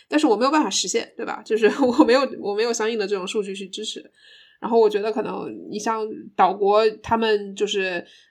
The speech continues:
呃，相应的这些东西，我觉得那就完全就是取决于国家的这种政治意愿了。我，我是不是要就是通过这个，这个研究，我能够达成我的一些什么样的战略的目的。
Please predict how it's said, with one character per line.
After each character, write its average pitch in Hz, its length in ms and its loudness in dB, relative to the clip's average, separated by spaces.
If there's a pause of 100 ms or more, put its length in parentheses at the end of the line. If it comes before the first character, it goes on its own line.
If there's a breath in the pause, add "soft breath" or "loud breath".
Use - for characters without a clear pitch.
呃， - 240 -12
相 208 240 2
应 214 80 4
的 196 80 0
这 196 80 -6
些 196 100 0
东 208 160 0
西， 208 80 -2
我 185 140 -2
觉 185 100 -8
得 185 60 -4
那 214 140 0
就 202 160 -6
完 196 140 0
全 220 120 -2
就 208 100 6
是 214 120 0
取 208 160 -10
决 190 180 0
于 202 80 -2
国 196 160 -4
家 175 160 -2
的 190 160 2
这 175 60 -8
种 170 120 -8
政 185 160 -6
治 180 140 -8
意 190 40 -8
愿 - 220 -6
了。 180 80 -10
我， 175 320 -6
我 190 140 -6
是 202 140 -2
不 196 40 -2
是 190 140 2
要 175 300 4
就 185 120 -8
是 175 140 -6
通 196 240 -8
过 196 160 2
这 190 140 0
个， 180 200 -6
这 214 120 0
个 202 80 2
研 175 180 -2
究， 185 100 -2
我 180 140 -4
能 151 100 -8
够 170 140 -6
达 143 160 -4
成 185 180 -4
我 - 120 -8
的 147 80 -6
一 175 80 -6
些 190 120 -4
什 190 140 -6
么 202 60 -4
样 208 100 -4
的 156 80 -8
战 180 160 -6
略 190 100 -6
的 185 80 -8
目 196 160 -8
的。 - 220 -14